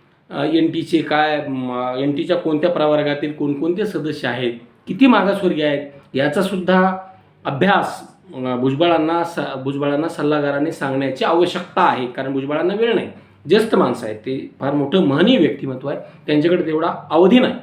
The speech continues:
परंतु सल्लागारांना हे सांगणं गरजेचं आहे की हे काय आहे. आणि सरकारनं घेतलेल्या निर्णयावर भुजबळ साहेब टीका करतात. सरकारनं काय नि-, निर्णय घेतला की मराठा समाजाचं आरक्षण टिकवण्यासाठी, अ,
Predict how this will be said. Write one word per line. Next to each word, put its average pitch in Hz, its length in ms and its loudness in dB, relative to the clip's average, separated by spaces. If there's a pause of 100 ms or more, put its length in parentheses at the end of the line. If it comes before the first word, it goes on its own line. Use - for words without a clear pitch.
(360)
परंतु 202 220 4
सल्लागारांना 214 580 4
हे 214 120 0
सांगणं 208 440 0
गरजेचं 220 420 2
आहे - 100 0 (640)
की 185 60 6
हे 202 120 6
काय 220 180 2
आहे. - 160 -4 (540)
आणि 240 160 4
सरकारनं 269 520 2
घेतलेल्या 285 400 2
निर्णयावर 285 380 2
भुजबळ 262 280 -2
साहेब 277 220 -2
टीका 311 180 -2
करतात. 254 300 -8 (420)
सरकारनं 240 400 2
काय 240 160 4
नि-, 233 280 0
निर्णय 220 220 0
घेतला 190 380 0 (840)
की 175 80 2
मराठा 147 360 4
समाजाचं 135 720 -4
आरक्षण 131 420 -4
टिकवण्यासाठी, 123 840 -6 (420)
अ, 123 100 -4